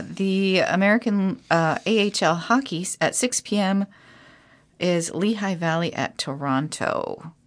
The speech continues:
Um, for college football, there are a couple of games at six P M tonight on E S P N U. You can catch Bowling Green at Western Michigan. And at six thirty P M on E S P N two, the football game is Eastern Michigan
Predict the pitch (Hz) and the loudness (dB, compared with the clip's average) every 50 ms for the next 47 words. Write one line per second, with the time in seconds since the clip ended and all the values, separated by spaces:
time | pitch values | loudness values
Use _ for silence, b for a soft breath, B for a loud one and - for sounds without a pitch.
0 | _ - _ _ _ - 151 147 151 143 139 143 - - 135 - - 247 294 349 | _ -20 _ _ _ -2 -2 0 0 0 -2 -2 -2 -2 -2 0 2 2 4 4
1 | 262 202 - - - - 269 269 269 - 160 151 160 165 165 - - 160 165 165 | 4 0 -2 -4 -2 -2 -2 0 4 4 6 6 6 4 2 0 0 0 0 0
2 | 165 - 196 185 - 180 175 165 160 165 156 151 160 165 196 208 - B B B | -2 -4 -8 -4 -2 0 0 0 0 0 -2 -2 0 -2 -2 -4 -4 B B B
3 | B B B B - - - - - - - 240 233 - - - - 190 185 165 | B B B B -6 -6 -4 -4 -4 -2 -2 -2 -4 -4 -8 -4 -2 -2 0 0
4 | 160 170 - - 180 170 165 165 170 165 180 226 220 - - - b b b b | 0 -2 -2 -2 0 2 2 2 2 2 0 -2 -4 -6 -12 -12 b b b b
5 | b b _ _ _ - 147 147 160 160 - - 180 190 180 175 - - - - | b b _ _ _ 2 4 4 4 4 0 -2 0 0 0 0 -2 -6 -4 -2
6 | 175 175 156 151 156 160 170 208 233 240 208 190 214 220 - 196 190 180 - 165 | 0 0 2 0 0 0 2 2 4 4 4 2 0 -2 -4 -6 -6 -4 -2 -4
7 | 160 - - 156 160 - - - - 147 160 175 175 160 160 151 - 160 160 165 | -4 0 0 0 0 0 -2 -4 -2 0 0 0 0 0 -2 -2 -2 -4 -2 -2
8 | 165 170 175 160 - - - 147 160 - - - 160 151 156 175 196 - - 208 | 0 0 -2 -2 -4 -4 -4 -4 -4 -4 -4 -4 -2 -2 0 0 -2 -2 -2 -4
9 | 196 156 147 151 170 208 277 302 B B B B B B B B B B B B | -2 -2 -2 0 0 0 0 -2 B B B B B B B B B B B B
10 | B - 165 160 160 160 143 - - - 151 139 - - - 247 294 339 320 269 | B -2 -2 0 2 0 0 -2 -2 -4 -4 -4 -4 -4 -2 0 0 0 0 0
11 | - - 190 170 165 160 165 156 151 151 - - 175 170 156 156 - - - 151 | -2 -2 -2 0 0 2 2 0 0 -2 -2 -4 -2 -2 -2 -2 -4 -6 -4 -2
12 | 147 139 143 - - - - - - 247 233 214 202 208 202 - - _ _ _ | -2 -2 -4 -6 -10 -8 -6 -4 0 0 2 2 0 -2 -4 -6 -10 _ _ _
13 | _ _ - - 170 165 - 160 160 - - 143 156 151 160 156 156 147 151 143 | _ _ -10 -8 -8 -4 -2 -4 -2 0 2 2 2 2 0 -2 -2 0 -2 -4
14 | - - - 180 190 185 - - - 170 165 156 156 156 156 - - 156 156 147 | -4 -6 -6 -6 -4 -4 -4 -4 -2 -2 0 0 0 0 0 0 -2 0 -2 -2
15 | 147 - | -2 -2